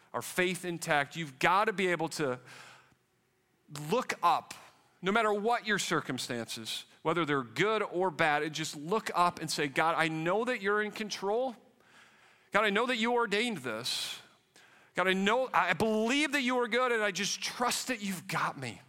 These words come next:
Isn't that what worship is? And that's what Jeremiah models for us. And so what I wanna do as we wrap up our time today is I just wanna give us an opportunity to choose worship. And so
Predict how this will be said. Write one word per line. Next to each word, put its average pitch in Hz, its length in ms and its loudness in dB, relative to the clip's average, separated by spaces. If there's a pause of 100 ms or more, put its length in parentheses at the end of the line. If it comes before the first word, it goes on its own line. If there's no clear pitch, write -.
(1400)
Isn't 196 320 -2
that 175 220 0
what 175 140 -4
worship 156 640 -4
is? 156 260 -2
And 143 100 -2
that's 160 200 0
what 170 120 -4
Jeremiah 131 720 0 (100)
models 120 680 -4 (160)
for 120 380 -4
us. 110 180 -2
And 135 80 -6
so 180 140 0
what 180 200 2
I 247 60 2
wanna 220 280 0
do 151 320 0
as 139 140 -6
we 139 100 -6
wrap 127 280 2
up 127 160 0
our 120 80 0
time 113 300 -6
today 104 340 -6 (1120)
is 160 140 0
I 208 60 2
just 220 120 -4
wanna 247 160 0
give 196 180 -2
us 208 160 -2
an 185 100 -4
opportunity 165 720 -4 (640)
to 156 100 -8
choose 131 580 -2 (140)
worship. 135 520 -4
And 143 80 -6
so 151 220 0